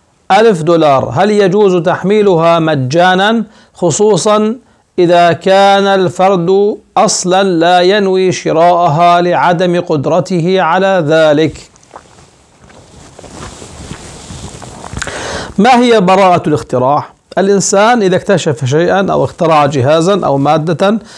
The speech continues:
أو عرف شيئا من الأسرار، جرى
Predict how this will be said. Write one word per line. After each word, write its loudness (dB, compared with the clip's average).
أو 4
عرف 4
شيئا 0
من -2
الأسرار، 0
جرى 4